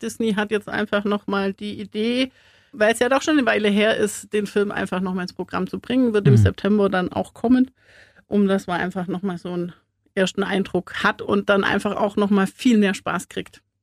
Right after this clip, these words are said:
Speaker 1: den
Speaker 2: Wie
Speaker 1: zweiten anzuschauen.
Speaker 2: Wie ist generell so die Stimmung unter den Kinotreibenden gewesen auf der Messe? Du hast gerade eben schon angesprochen, ihr habt Bock. Macht sich das auch im Publikum und in den Besucherzahlen bemerkbar?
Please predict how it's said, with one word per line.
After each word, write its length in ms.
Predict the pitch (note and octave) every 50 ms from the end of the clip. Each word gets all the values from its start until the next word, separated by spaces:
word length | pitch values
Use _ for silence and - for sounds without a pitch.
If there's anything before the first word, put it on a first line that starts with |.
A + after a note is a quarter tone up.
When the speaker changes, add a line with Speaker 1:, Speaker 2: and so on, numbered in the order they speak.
| - -
Speaker 1:
den 100 | F#3+ F3
Speaker 2:
Wie 60 | G#3
Speaker 1:
zweiten 400 | - F3+ E3+ F3 F3 - F3+ D#3+
anzuschauen. 500 | D#3 F3 - - F#3 - - - - - _ _ _ _ -
Speaker 2:
Wie 220 | D#3 C3 D#3 F3+
ist 180 | - G#3 - -
generell 380 | G3 F3+ E3+ D#3 C3 C#3+ D#3
so 100 | D#3 F3+
die 140 | D#3+ D#3+ D3+
Stimmung 380 | - - D#3+ D#3+ F#3 F#3+ F3+ D#3+
unter 220 | D3+ D3 C3 C#3+
den 480 | B2+ C3 C3+ C3 B2+ C3 C3 C3 B2+ B2
Kinotreibenden 1300 | - - - D#3 D3+ D3 C#3+ C#3 C3+ C3 - - _ - - - - A2 A#2+ B2 B2+ B2 B2+ A#2 B2 A#2+ A#2+
gewesen 460 | A#2 A#2 G#2+ A#2 A#2 A#2 G#2+ G#2+ A#2+
auf 180 | - A#2 - -
der 100 | - -
Messe? 340 | G2 - G#2 - - -
Du 80 | A2 B2
hast 120 | B2 -
gerade 160 | - C3+ C3 C#3+
eben 120 | D3 D#3
schon 140 | - D3+ -
angesprochen, 800 | - D3 D#3 D3 - - - B2 A2+ A#2+ C#3+ C#3 C#3 C#3 - - -
ihr 240 | - D#3 E3+ C#3
habt 240 | B2+ C#3 - - - C3
Bock. 480 | B2 G#2+ D#3 G3+ G#3 - - - - - _ _ _ _
Macht 280 | - D#3 D3+ D#3 C#3+ -
sich 100 | - F#3+
das 160 | - F3+ - -
auch 160 | C#3+ D3+ C#3+
im 120 | D#3 C#3+
Publikum 580 | G#2+ - E3 D#3 F3+ F#3 D#3+ - F3 F3+ F#3+ G3+
und 200 | - - D3 C#3+
in 120 | - C#3+ C#3
den 140 | C#3 C3+
Besucherzahlen 800 | A2+ A#2+ G#2+ G#2 A#2+ C#3 - F#3+ E3+ - - - D3 D#3+ F3 F3
bemerkbar? 760 | D#3+ D3+ D3+ D3 D3 D3+ C#3+ - - C#3+ C#3+ C#3+ E3 F3+ F3